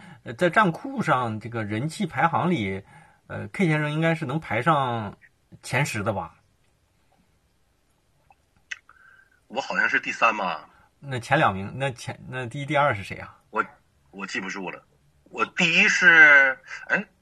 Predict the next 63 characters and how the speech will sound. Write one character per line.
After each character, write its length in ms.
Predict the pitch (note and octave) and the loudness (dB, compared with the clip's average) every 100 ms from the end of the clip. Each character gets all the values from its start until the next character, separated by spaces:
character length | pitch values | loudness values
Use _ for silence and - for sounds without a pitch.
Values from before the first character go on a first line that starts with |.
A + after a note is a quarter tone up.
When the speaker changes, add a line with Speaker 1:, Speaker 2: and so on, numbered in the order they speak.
| _ - - | _ -20 0
Speaker 2:
我 140 | D#3+ | 4
也 80 | C4 | 4
记 140 | - | 2
不 100 | G#2 | -2
住 200 | F#2+ F2 | -6 -12
了。 160 | D#2 - _ - | -16 -20 _ -4
第 100 | F#3+ | 0
一 100 | A#3 | 0
是 100 | G#3+ | 4
不 80 | F3+ | 4
是 60 | |
刘 100 | D3 | 4
宾 140 | E3 F3 | 0 0
客 240 | - G3+ | 2 4
呀？ 280 | G#2 D#2 - | 4 4 -4
Speaker 1:
曾-， 220 | - A#2+ - | -14 -14 -10
曾 240 | - D3+ | -4 0
经 180 | F3 F3+ | 2 0
好 140 | A2+ | -2
像 160 | G2+ A2+ | -2 -4
是 440 | B2 A2+ G#2 F#2+ _ _ _ | -4 -4 -4 -6 _ _ _
刘 220 | - A2+ | -10 -6
宾 160 | A#2 B2+ | -6 -8
客、 160 | A2 A#2 | -8 -6
阿 100 | C3 | -4
门， 400 | G#2+ F#2+ D3 F#3 | -4 -4 -6 -8
好 200 | - - | -12 -12
像 120 | - | -10
以 120 | G2+ | -8
前。 300 | F#2+ - F#2+ - _ _ _ _ _ _ _ - - | -10 -14 -20 -20 _ _ _ _ _ _ _ 0 8
Speaker 2:
阿-， 100 | F3+ | 10
阿 160 | G#3 | 10
门 160 | G3 D3 | 8 6
是 140 | G3+ | 4
有 180 | D3+ F2+ | 2 0
他 140 | E2+ F#2 | -6 -4
的， 200 | - - | -4 4
但 100 | F#3 | 4
是 220 | F3+ F#3+ - - - | 6 2 0 -12 0
我 140 | C#3 | 2
记 120 | C#3+ | 2
不 120 | A#3 G3 | 0 0
住 180 | A#3 | -2
了， 100 | D3 | -2
这 140 | A2+ A#3 | 0 0
个 60 | |
我 80 | B2+ | 2
真 120 | C#3 | 0
记 140 | C#3+ D3+ | 0 -2
不 80 | - | -4
住 160 | - | -10
了， 100 | - | 2
因 120 | F3+ | 4
为 40 | G#3+ | 4
我， 80 | G#2+ | 2
Speaker 1:
嗯。 140 | G#2 G2+ | -6 4
Speaker 2:
我 100 | A#2 | 4
其 160 | - | 6
实 140 | F3 G#3 | 6 6
说 180 | - G#3+ | 6 2
实 120 | A2+ | 2
话， 180 | C3+ A#2 | 0 -2
我， 180 | F#2+ | -4